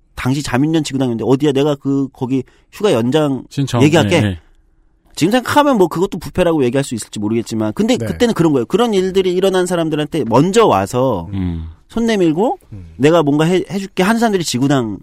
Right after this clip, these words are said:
Speaker 3: 그,
Speaker 1: 위원장들인 거예요,
Speaker 3: 그걸
Speaker 1: 동네에서는.
Speaker 3: 또 지금 이제 지금 상황으로도 해결할 수 있지 않느냐라고 해서 비교를 해보면 이게 절대로, 그러니까 비교한 될 정도로 쓸모없다는 게 아니고 앞으로도 계속 고쳐나갈 가능성도 있고 희망은 있지만
Speaker 2: 네.
Speaker 1: 음.
Speaker 3: 이런 문제가 지역에 있을 때 시의원들이 달려와요.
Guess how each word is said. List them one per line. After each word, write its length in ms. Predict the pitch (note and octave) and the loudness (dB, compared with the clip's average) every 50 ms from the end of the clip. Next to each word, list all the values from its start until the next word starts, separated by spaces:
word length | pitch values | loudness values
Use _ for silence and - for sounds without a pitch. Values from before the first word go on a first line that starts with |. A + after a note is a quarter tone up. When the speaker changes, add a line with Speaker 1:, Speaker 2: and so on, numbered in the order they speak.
| - - | -10 -2
Speaker 3:
그, 80 | - D#3 | 0 2
Speaker 1:
위원장들인 420 | C3+ C3+ B2 B2+ B2 A2 G#2 G2+ | 2 2 2 -2 -2 -2 -4 -4
거예요, 100 | G2 G2+ | -6 -6
Speaker 3:
그걸 180 | - B2 C#3 D3 | -4 -2 2 2
Speaker 1:
동네에서는. 300 | F3 F3 E3+ E3+ - - | 4 2 2 0 -2 0
Speaker 3:
또 140 | E3 D3+ C3 - - | 0 0 -2 -2 -6
지금 340 | - - C3+ D3+ D3+ D3 B2+ | -10 -8 -6 -4 -4 -4 -2
이제 180 | A#2 B2 B2 | -2 -2 -2
지금 300 | - - B2+ C3+ E3+ F#3 | -2 -2 -4 -4 -2 -2
상황으로도 420 | F#3 G3 G3 F#3+ F#3 F3 D#3+ D3+ D3+ | -2 -4 -4 -4 -4 -2 -2 -2 0
해결할 300 | E3+ G3+ G#3 G#3 G#3+ G#3+ | 0 -2 -2 -4 -4 -4
수 100 | - B2 | -6 -6
있지 160 | - - B2 | -6 -4 -4
않느냐라고 540 | A2 G#2+ A#2 C3+ D3 C#3 B2+ A#2+ A2 G#2+ G#2 | -4 -4 -4 -4 -2 -2 -2 -2 -2 -4 -4
해서 80 | G#2 - | -6 -6
비교를 340 | - A2 G2 B2+ C#3 C3 A2+ | -6 -4 -2 -2 -2 0 -2
해보면 360 | G2 F#2 G2+ A#2+ C3 A2 F2+ | -2 -4 -6 -6 -6 -6 -6
이게 240 | F#2+ B2+ C#3 A#2+ E2+ - - - - - - _ - | -2 0 0 0 -2 -6 -12 -20 -20 -20 -20 _ -6
절대로, 800 | - - C3+ C#3 - - G#3 G3+ G3 F3+ D#3 B2+ A2 G2 - _ - | -2 0 0 0 2 0 0 2 2 2 2 0 -2 -4 -6 _ -4
그러니까 220 | C3+ B2+ A2+ G2+ - | -2 -2 -2 -2 -6
비교한 320 | - B2+ B2+ F#3 F#3+ F#3+ F#3 | -8 -6 -2 0 0 0 0
될 140 | F#3 F3+ | 0 -2
정도로 340 | E3+ - E3+ E3+ D#3 D#3 C#3+ | -2 -4 -8 -6 -4 -2 -2
쓸모없다는 640 | C3 - G#3+ A3 A#3+ A#3+ A3+ G3+ - F#3+ F3 E3+ F3 | -2 -2 -4 -4 -2 -2 -4 -2 -2 -2 -2 -2 -2
게 80 | E3+ | -4
아니고 260 | C#3 G2 F#2 G#2+ A#2 G#2 | -4 -4 -4 -6 -6 -4
앞으로도 340 | F2+ G2+ - - F#3+ F#3 F3+ | -4 -4 -2 -2 -2 -2 -2
계속 240 | D#3 C#3+ C3 C3+ - | -2 -2 -2 -2 0
고쳐나갈 500 | - B2 - - G3 F#3+ F#3+ F3 F#3 F3+ | 2 2 2 2 0 -2 -2 -2 -2 -2
가능성도 540 | - - B2+ D#3 F3+ - - G3+ G3 D3 A#2 | -2 -2 -4 -4 -4 -6 -8 -8 -4 -4 -4
있고 260 | F#2+ - - D3+ C#3+ | -4 -2 -2 -2 -2
희망은 360 | - A3 A3+ A#3+ B3 B3 D#3+ | -2 0 -2 -2 -2 -2 -4
있지만 560 | A2 F#2+ - B2 B2 C3+ F3+ G3+ D#3 A#2 - | -4 -2 0 2 4 4 4 4 4 2 2
Speaker 2:
네. 120 | G#2+ G2 G2 | 2 0 0
Speaker 1:
음. 120 | F#2 F2 E2+ E2+ F2 - - - - - - - - - - | -2 -4 -8 -12 -14 -16 -20 -20 -20 -20 -20 -20 -20 -10 -2
Speaker 3:
이런 300 | - C#3 D#3+ A3+ A#3 F3+ | 2 4 4 4 4 2
문제가 320 | D3 D#3 E3 G3+ G#3 G3+ F#3+ | 0 -2 0 0 0 0 -2
지역에 380 | - - C3+ C#3+ G3+ G#3+ A3+ | -2 0 0 2 2 2 2
있을 280 | F3+ B2+ A2+ - C#3 C#3 | 0 -2 -2 -4 -6 -6
때 400 | - E3 F3+ G#3 G3+ D3+ G#2 F2+ | -2 -2 -2 0 0 0 -2 -2
시의원들이 680 | - - - - A#3+ A#3+ B3 B3 B3 A#3+ A3 F#3+ G3+ G3 | -2 -4 -4 -2 -2 0 0 0 0 0 -2 -4 -4 -2
달려와요. 920 | - - A#2 C3 F3 G#3 F3 A#2 G2 G2 C#3+ F3+ A3 B3+ B3+ G3+ C3+ D#2 - | -2 0 2 2 4 4 4 2 0 0 2 4 6 6 6 6 4 2 -4